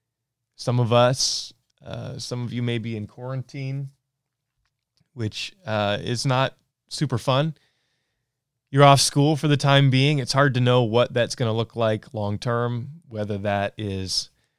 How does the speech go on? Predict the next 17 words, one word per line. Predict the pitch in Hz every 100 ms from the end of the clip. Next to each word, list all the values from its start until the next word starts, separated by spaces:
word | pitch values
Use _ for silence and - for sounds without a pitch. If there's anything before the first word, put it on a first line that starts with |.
| _ _ _ _ _ _
just | - 123
the | 127
two | - 127
weeks | 117 127 139 - - - _ _ _
or | - 107
if | -
that | 117 101
persists. | - 95 - 147 143 135 - - - _ _ _ _ _ _ _ _
I | 120
have | 120 110
my | 110
own | 110
predictions, | 101 110 110 107 113 107 95
but | 98 95 -
I'll | - 98
leave | 95 98 92
that | 95 90